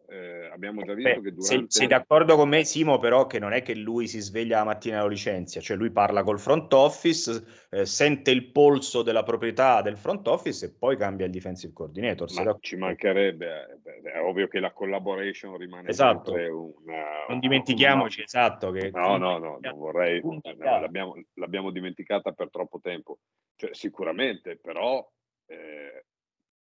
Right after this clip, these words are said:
Speaker 1: head coach giovane, tutto quello che vuoi, però è il caso di prendersi delle responsabilità, che probabilmente erano responsabilità che magari se si prendevano anche un po' prima, se era un pensiero che si faceva prima,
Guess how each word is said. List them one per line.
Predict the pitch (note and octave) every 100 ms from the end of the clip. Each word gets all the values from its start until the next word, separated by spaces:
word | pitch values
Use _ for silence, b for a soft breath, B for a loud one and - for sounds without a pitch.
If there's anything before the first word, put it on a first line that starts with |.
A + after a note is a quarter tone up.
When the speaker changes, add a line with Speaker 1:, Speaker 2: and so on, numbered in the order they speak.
| _ G2+
Speaker 1:
head | -
coach | - F#2 - -
giovane, | F#2+ A#2+ B2 A2+ A2+ A2+
tutto | - - -
quello | E2+ D#2
che | -
vuoi, | D2 G#2+ C#3 D3
però | - E2+ D2+
è |
il | D2+
caso | - D2+ C#2
di | D#2
prendersi | - D2+ D#2 -
delle | D#2 D2+
responsabilità, | D2 C#2 D#2 - D2 C#2+ - G#2+ E2 - _ _ _
che | -
probabilmente | G2+ D#2 D#2+ F2+ A2 -
erano | F#2 F2
responsabilità | D#2+ - E2+ E2+ E2 F2+ F2+ G#2+ A#2
che | E2+ F2 F#2+ - _ _ _ _ _ _ _ _ _
magari | D#2 G2+ D#3
se | D3
si | G#2+ E2+
prendevano | - E2 F2+ F2+ E2+
anche | E2+ -
un |
po' | D2+ -
prima, | F#2+ B2 E3+ D#3 G#2+ _ _ _ _ _ _ _
se | F2
era | F#2+
un | F#2
pensiero | F#2 F2 G2 G2+ F2+
che | D#2
si | D#2
faceva | D#2+ - E2
prima, | D#2 G2 C3+ C#3+ A2